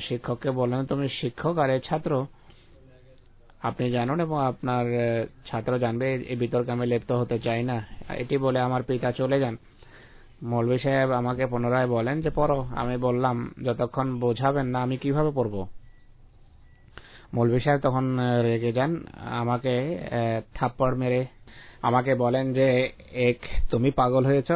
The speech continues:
দ্বিতীয়ত মির্জার মাথা খারাপ হয়েছে।" আমি আশ্চর্য হলাম যে মির্জাকে, তখন জানতেনই না যে হযরত মসিহ মাউদ আলাইহিস সালাতু ওয়াস সালাম কে এবং তার বাণী কি। ইনি বলেন যে, আমি এটি শুনে আশ্চর্য হলাম যে মির্জা, হঠাৎ করে আমার হৃদয়ে ধারণা জাগলো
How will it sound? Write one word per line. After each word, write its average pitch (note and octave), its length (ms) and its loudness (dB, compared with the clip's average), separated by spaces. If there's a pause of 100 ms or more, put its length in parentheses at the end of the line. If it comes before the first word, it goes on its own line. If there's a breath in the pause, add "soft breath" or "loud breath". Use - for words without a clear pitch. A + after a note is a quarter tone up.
(140)
দ্বিতীয়ত B2 480 0
মির্জার A#2+ 460 2
মাথা A#2+ 240 2
খারাপ A#2 260 2
হয়েছে।" A#2 400 0
আমি C#3 240 0
আশ্চর্য A#2+ 400 0
হলাম C3 500 2
যে C3+ 100 2
মির্জাকে, A#2+ 480 2
তখন C3+ 240 0
জানতেনই C3+ 460 4
না B2+ 180 0 (540 loud breath)
যে A#2+ 140 6
হযরত A#2+ 360 4
মসিহ B2 440 -2
মাউদ B2 280 -2
আলাইহিস A#2+ 320 0
সালাতু A#2+ 280 0
ওয়াস A#2+ 160 -2
সালাম A#2+ 240 -2
কে A#2+ 260 0
এবং A#2+ 220 0
তার A#2 200 -2
বাণী A#2 360 0
কি। B2 220 -4 (440 loud breath)
ইনি A#2+ 200 0
বলেন B2+ 300 2
যে, E3 60 2
আমি C#3 140 0
এটি C3 140 -2
শুনে C3 200 -2
আশ্চর্য A#2+ 380 -2
হলাম A#2 480 0
যে A2+ 260 -4 (180)
মির্জা, A#2 600 0 (540 loud breath)
হঠাৎ D#3 280 2
করে E3 160 4
আমার C#3+ 300 2
হৃদয়ে B2 400 2
ধারণা B2 400 0
জাগলো A#2 480 2